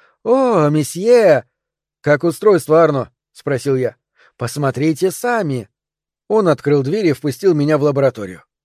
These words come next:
На окнах висели плотные шторы, поскольку в последнее время Арно часто проявлял плёнку. На рабочем столе были аккуратно разложены какие-то детали. Сигара в пепельнице указывала на то, что Айвенс помогал ему.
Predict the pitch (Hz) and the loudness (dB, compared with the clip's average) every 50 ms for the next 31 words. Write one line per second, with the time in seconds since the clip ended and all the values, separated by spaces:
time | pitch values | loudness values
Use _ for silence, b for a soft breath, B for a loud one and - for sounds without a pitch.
0 | _ _ _ _ - 147 170 202 233 214 - 170 156 139 135 147 139 - - 185 | _ _ _ _ -8 -4 0 2 2 2 2 0 0 0 -2 -4 -4 -2 0 0
1 | 165 147 - 160 156 147 151 151 151 139 - - - 139 135 131 131 123 _ _ | 0 0 0 0 -2 0 0 -2 -4 -4 -4 -2 0 0 2 2 0 -2 _ _
2 | _ _ - 120 - - 156 135 147 143 127 147 135 120 135 143 139 127 135 131 | _ _ -12 -8 -4 -2 -2 0 0 0 0 0 0 0 0 -2 0 0 -2 -2
3 | 131 175 180 165 156 147 151 147 143 151 147 135 - 190 180 - - 165 143 123 | -2 -2 -2 0 0 0 0 0 0 -2 -4 -4 -4 -6 -8 -4 -2 -4 -2 0
4 | 139 147 135 131 147 143 135 - - 127 104 98 90 - - _ _ _ _ _ | 0 -2 0 0 0 -2 -2 -4 -6 -8 -8 -10 -12 -20 -20 _ _ _ _ _
5 | _ _ _ _ - - 127 139 143 139 143 135 - 139 131 123 - - 135 151 | _ _ _ _ -8 -4 -2 -2 -2 0 -2 -4 -4 -4 -8 -6 -4 -4 -2 -2
6 | 185 175 139 139 135 135 127 - - 151 160 147 117 135 135 135 127 113 143 175 | -2 -2 -2 0 0 0 0 0 2 0 0 0 0 -2 -2 0 0 -2 -2 -4
7 | 165 123 143 147 143 135 139 143 120 131 135 135 - 139 123 131 131 - 87 80 | -4 -4 -4 -4 -4 -4 -6 -6 -8 -8 -8 -8 -8 -8 -8 -8 -10 -12 -12 -18
8 | 76 - _ _ _ _ _ _ _ _ _ _ _ _ - - - 139 131 147 | -18 -20 _ _ _ _ _ _ _ _ _ _ _ _ -8 -4 -2 0 0 2
9 | 143 139 135 120 - - 185 175 185 190 180 175 180 175 - - 175 165 139 165 | 2 2 0 0 -2 -2 -2 -2 0 -2 -2 -2 -2 -4 -4 -2 -4 -2 2 2
10 | 156 143 117 139 135 139 135 135 139 135 - 196 185 - - 151 143 - _ - | 2 2 2 0 -2 0 0 0 0 -2 -2 -4 -6 -6 -8 -10 -10 -10 _ -4
11 | 123 151 175 185 185 185 180 - - - 160 160 156 139 113 117 113 113 113 110 | -2 0 0 0 -2 -4 -6 -8 -10 -6 -6 -4 -4 -4 -2 -2 0 0 -2 -2
12 | 107 120 123 127 127 123 | -4 -4 -4 -4 -4 -6